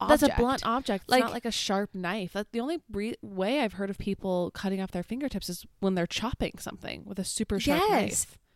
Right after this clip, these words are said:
Speaker 2: Exactly. As someone who has done that, actually, who has literally cut off part of my fingertip.
Speaker 1: Ugh, I don't wanna talk about it.
Speaker 2: Um, yeah, like,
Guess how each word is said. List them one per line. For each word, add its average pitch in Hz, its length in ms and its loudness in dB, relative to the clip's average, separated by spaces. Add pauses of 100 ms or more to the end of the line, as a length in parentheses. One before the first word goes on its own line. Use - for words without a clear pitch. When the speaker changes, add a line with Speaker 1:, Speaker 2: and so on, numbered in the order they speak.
(720)
Speaker 2:
Exactly. 277 640 2
As 226 120 2
someone 285 240 0
who 277 140 2
has 208 340 2
done 185 280 -4
that, 254 180 2
actually, 320 600 0
who 262 120 4
has 190 240 2
literally 185 420 -2
cut - 220 -4
off 185 160 0
part 170 220 2
of 170 60 -2
my 175 120 -4
fingertip. 185 400 0
Speaker 1:
Ugh, 247 180 0
I 202 80 -10
don't 196 120 -12
wanna - 120 -14
talk - 160 -16
about 220 100 0 (280)
it. - 40 -4
Speaker 2:
Um, 180 180 -6 (920)
yeah, 254 360 6
like, 214 240 4